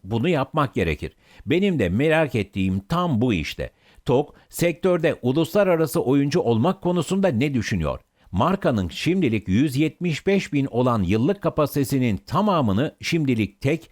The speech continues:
bir süre sonra iki modelle Türkiye'de satması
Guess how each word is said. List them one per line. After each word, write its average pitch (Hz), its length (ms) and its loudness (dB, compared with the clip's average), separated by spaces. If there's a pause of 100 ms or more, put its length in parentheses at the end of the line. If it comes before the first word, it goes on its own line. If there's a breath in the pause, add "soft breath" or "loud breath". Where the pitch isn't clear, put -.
(240 loud breath)
bir 196 200 2
süre 151 280 2
sonra 127 420 0
iki 147 260 -2
modelle 135 600 2 (240 loud breath)
Türkiye'de 117 540 0
satması 151 640 -2